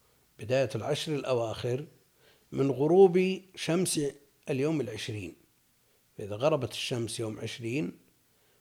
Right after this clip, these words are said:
ودخلت ليلة الحادي والعشرين فإن العشر الأواخر حينئذ تكون دخلت، فيدخل المعتكف ويخرج منه إذا رؤي الهلال، هلال شوال، حيث يتم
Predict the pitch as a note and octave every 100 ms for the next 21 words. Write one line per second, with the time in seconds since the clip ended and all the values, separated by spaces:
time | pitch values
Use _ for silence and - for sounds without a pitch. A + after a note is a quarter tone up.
0 | _ - A#2 C#3+ B2 A2 C3 B2+ A2+ -
1 | - D3 C3+ B2+ A#2 G#2+ A2 B2+ D3 G#3
2 | G#3+ - - - _ - A#2 A#2 G#2 C3
3 | - A2+ A2+ A#2+ C#3 A#2 - B2+ A2+ G#2+
4 | G#2+ C3+ F#3+ - - _ _ C3 A2+ B2+
5 | A2+ A2 - - - - C3+ C#3+ - G#2
6 | G2+ G#2 - G2+ G2+ - - _ _ _
7 | _ _ _ _ - B2+ B2+ B2+ E3+ F#3
8 | - E3+ D3 D#3 F3 G#3 F3+ G#3 D3+ B2+
9 | A#2 A#2+ D#3+ C#3 G2+ F2+ F#2+ - - -
10 | _ _ _ _ _ _ A#2 G#2+ C#3+ -
11 | - - - - _ _ _ _ _ _
12 | _ _ _ - A2 A2 A2+ D3+ A2+